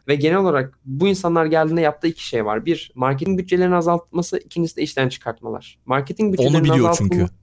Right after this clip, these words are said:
Speaker 1: Onu biliyor ve
Speaker 2: <laughs>
Speaker 1: di-, bir ay sonrasında direkt artı bir performans gösterebiliyor. Çünkü bu ay yapılan bir milyonu iki yüz elli bin dolara düşürdüğünüz zaman diğer ay kar gösterebiliyorsunuz.
Speaker 2: Ama kağıt üstünde.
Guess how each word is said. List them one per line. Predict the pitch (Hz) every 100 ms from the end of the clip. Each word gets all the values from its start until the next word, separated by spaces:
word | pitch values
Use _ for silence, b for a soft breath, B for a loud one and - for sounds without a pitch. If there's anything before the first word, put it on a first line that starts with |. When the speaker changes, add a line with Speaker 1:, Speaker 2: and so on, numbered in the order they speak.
| _
Speaker 1:
Onu | - 190 233
biliyor | 196 208 254
ve | 240
Speaker 2:
<laughs> | 233 147 143 -
Speaker 1:
di-, | -
bir | 143 208
ay | 247 233
sonrasında | 214 202 220 208
direkt | 208 214 -
artı | 160 165 180
bir |
performans | 175 165 143 156 151 151
gösterebiliyor. | 123 - 113 107 110
Çünkü | 135 135 147
bu | 180
ay | 131 113 -
yapılan | 139 139 139 139
bir | 175
milyonu | 175 139 123 113
iki | 131 160
yüz |
elli | 165 175
bin | 160
dolara | 139 131 120
düşürdüğünüz | 127 156 185 196
zaman | 196 196 156
diğer | 160
ay | 170 165
kar | 147 139
gösterebiliyorsunuz. | 127 127 120 120 107 101 - -
Speaker 2:
Ama | 135 156
kağıt | 151 156 160
üstünde. | 104 - 90 73